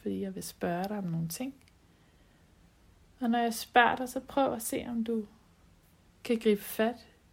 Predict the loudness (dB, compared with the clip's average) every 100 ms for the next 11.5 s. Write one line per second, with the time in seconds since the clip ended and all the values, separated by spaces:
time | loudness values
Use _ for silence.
0 | -14 -8 -8 0 0 0 -2 -4 2 2
1 | 2 0 0 0 -6 -6 -2 -2 -2 -12
2 | -20 -20 -6 -2 -2 0 0 0 0 0
3 | 2 0 -4 -10 -2 2 2 0 -4 0
4 | 0 0 -6 -4 -4 -4 -12 -20 -20 -14
5 | 0 4 4 4 2 -2 -10 _ _ 2
6 | 4 4 6 4 4 0 0 2 2 0
7 | -4 -4 0 0 0 -4 -6 -6 -2 0
8 | 0 -2 -4 -6 -10 -20 -20 -20 -20 -20
9 | -20 -10 -4 -4 -4 0 0 2 4 2
10 | 4 0 -2 -4 -4 -4 -4 -6 -10 -8
11 | -12 -6 -6 -4